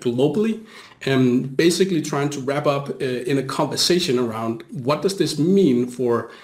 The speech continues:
um, contingent workforce program leaders, and how can you take, um, this current state of the world and turn it into a competitive advantage when it comes to tapping into the flexible workforce?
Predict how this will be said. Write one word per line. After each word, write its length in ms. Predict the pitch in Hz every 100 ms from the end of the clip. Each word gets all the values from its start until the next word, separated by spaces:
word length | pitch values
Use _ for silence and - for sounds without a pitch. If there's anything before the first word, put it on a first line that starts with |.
| - 139
um, 360 | 117 113 113
contingent 580 | - 127 143 127 117 110
workforce 560 | 131 143 147 131 113 -
program 640 | - 147 139 117 104 104 -
leaders, 600 | 120 135 170 262 - - - - -
and 100 | -
how 160 | - 185
can 180 | 190 185
you 200 | 156 151
take, 520 | - 185 170 - -
um, 340 | 123 117 110
this 320 | 127 151 - -
current 540 | - 160 165 180 - -
state 440 | - - - 151 151
of 180 | - -
the 80 |
world 440 | 120 135 175 196 - - - -
and 200 | 135 127
turn 240 | - 156
it 100 | 160
into 480 | 139 143 139 131 131
a 180 | 127 120
competitive 680 | - 139 - 170 165 147 131
advantage 760 | 120 104 131 151 160 135 - 131
when 140 | 123
it 140 | 120
comes 420 | - 127 127 127 -
to 120 | 117
tapping 460 | - 160 156 131
into 360 | 127 127 127 127
the 220 | 123 117
flexible 800 | 117 - 127 131 120 113 110 - -
workforce? 680 | 127 127 - 104 - -